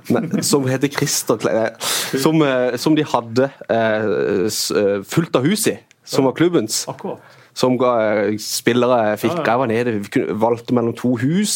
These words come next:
Speaker 1: Dette kunne jeg få da, det var jeg fornøyd med. Og så var det litt endringer under kontrakt og noen greier. Dette var på en, eh, fredag, så på, i løpet av lørdag og søndag så skulle jeg få det tilsendt. Eh,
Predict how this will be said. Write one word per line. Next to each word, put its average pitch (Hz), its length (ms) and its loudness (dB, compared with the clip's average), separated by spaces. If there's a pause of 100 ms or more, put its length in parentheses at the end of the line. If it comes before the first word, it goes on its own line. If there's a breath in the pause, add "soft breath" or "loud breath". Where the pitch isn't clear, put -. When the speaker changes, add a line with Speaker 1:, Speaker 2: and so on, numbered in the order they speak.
Speaker 1:
Dette - 420 -2
kunne 127 240 0
jeg 127 80 -6
få 135 140 -4
da, 156 160 0
det 113 80 0
var 113 140 0
jeg - 80 -16
fornøyd 120 260 0
med. 147 220 -6 (1120 loud breath)
Og 170 120 2
så 196 140 2
var 160 140 2
det 135 80 2
litt 131 240 -2
endringer 110 340 2
under 104 140 0
kontrakt 110 480 -4
og 107 80 2
noen 104 100 0
greier. 104 380 0
Dette 120 240 0
var 120 80 0
på 117 240 0
en, 104 300 0
eh, 104 120 -2 (340)
fredag, 139 600 0
så 123 120 0
på, 117 200 0 (100)
i 113 140 -2
løpet 120 180 2
av 110 60 2
lørdag 110 200 2
og - 60 -6
søndag 143 180 0
så 123 80 -10
skulle 113 140 0
jeg - 80 -6
få 98 80 -2
det - 140 -14
tilsendt. - 480 -6 (760 loud breath)
Eh, 98 460 -4